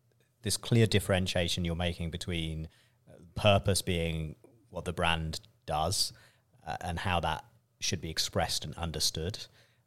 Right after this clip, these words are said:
uh, a-, and C S R commitments being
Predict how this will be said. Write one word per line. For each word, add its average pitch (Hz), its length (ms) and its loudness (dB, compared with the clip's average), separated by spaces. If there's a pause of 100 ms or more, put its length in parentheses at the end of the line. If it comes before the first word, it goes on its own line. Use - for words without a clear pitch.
(100)
uh, 78 220 -2 (160)
a-, - 180 -8
and 90 160 -2
C 98 280 4
S 90 160 0
R 82 220 0
commitments 82 540 -4
being 78 380 -8